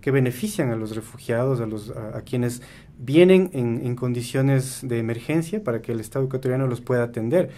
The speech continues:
es decir, acceso a educación, acceso a salud, etcétera, ¿no? Eh, de acuerdo a la información del mismo presidente, eh, todas estas atenciones de, de beneficios a, de,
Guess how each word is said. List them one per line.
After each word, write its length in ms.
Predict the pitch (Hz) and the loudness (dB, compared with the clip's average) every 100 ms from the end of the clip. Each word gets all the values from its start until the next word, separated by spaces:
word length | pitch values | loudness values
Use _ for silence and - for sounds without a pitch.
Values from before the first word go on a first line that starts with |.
| - - - | -20 -20 -8
es 80 | 120 | -4
decir, 320 | 123 131 135 | -4 0 2
acceso 340 | 120 - 120 | 2 -2 -4
a 40 | 117 | -4
educación, 600 | 113 107 - 147 151 147 | -6 -8 -4 0 2 0
acceso 340 | 110 120 - | -2 -8 -8
a 20 | 120 | -8
salud, 640 | 117 117 131 151 156 147 - - - | -8 -4 -2 -2 -2 -4 -10 -20 -16
etcétera, 480 | 120 - 123 120 107 | -12 -6 -4 -2 -4
¿no? 160 | 104 120 - - - - | -4 -6 -10 -20 -20 -8
Eh, 160 | 123 | -4
de 80 | 120 | -2
acuerdo 320 | 120 - 156 | 0 2 2
a 20 | |
la 60 | 147 | 2
información 540 | 143 135 127 123 147 | 0 0 0 0 -2
del 120 | 143 135 | 0 0
mismo 320 | 131 143 139 | 2 0 0
presidente, 800 | 127 - 131 135 139 139 185 190 - | -4 -6 -2 0 0 0 -2 -2 -6
eh, 460 | 127 117 113 117 131 - | -4 -2 -2 -2 -4 0
todas 260 | 160 160 | 2 2
estas 180 | 156 143 | 0 -2
atenciones 760 | 120 113 113 - 147 185 151 113 | -2 -2 -6 -2 0 2 2 -2
de, 180 | 107 | -6
de 180 | 104 107 | -6 -8
beneficios 640 | 104 107 107 131 - 135 - | -6 -6 -6 -8 -6 -8 -8
a, 80 | |
de, 380 | 117 110 104 101 | -8 -6 -6 -10